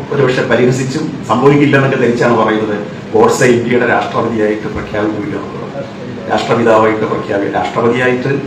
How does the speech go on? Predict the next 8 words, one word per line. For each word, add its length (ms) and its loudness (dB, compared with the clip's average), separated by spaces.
പിന്നെ 460 -4
ഗോഡ്സെക്ക് 360 2
തുല്യനായ 460 2
ഒരാളെ 280 4
എടുത്തു 180 0
വെക്കുന്ന 400 2
പാടില്ല. 460 -2
രാഷ്ട്രപിതാവായിട്ട് 1200 2